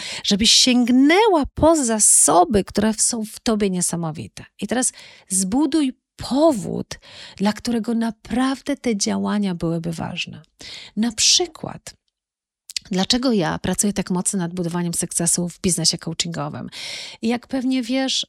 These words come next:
ja opowiadam, że dwa lata z rzędu nasze przychody to były cztery miliony i niektórym się to nie podoba, że ja opowiadam o tych pieniądzach.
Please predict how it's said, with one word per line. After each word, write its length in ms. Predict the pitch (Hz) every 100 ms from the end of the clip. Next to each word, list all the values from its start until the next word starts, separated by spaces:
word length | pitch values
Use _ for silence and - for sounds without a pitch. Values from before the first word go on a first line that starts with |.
| -
ja 360 | 208 208 202 -
opowiadam, 800 | 190 180 190 208 208 202 202 185
że 140 | 170 151
dwa 320 | - 160 160
lata 260 | 151 165
z 40 | 165
rzędu 400 | 175 190 190 185
nasze 260 | 156 -
przychody 320 | - - 160 160
to 80 |
były 160 | 170 170
cztery 280 | - 180 185
miliony 600 | 190 202 202 202 190 185 - - - - -
i 100 | 247
niektórym 400 | 254 247 285 262
się 80 | 226
to 100 | 180
nie 140 | 165
podoba, 600 | - 202 240 233 214 185
że 100 | 175
ja 80 | 151
opowiadam 360 | 147 160 175 185
o 80 | -
tych 140 | 208
pieniądzach. 500 | - 240 247 226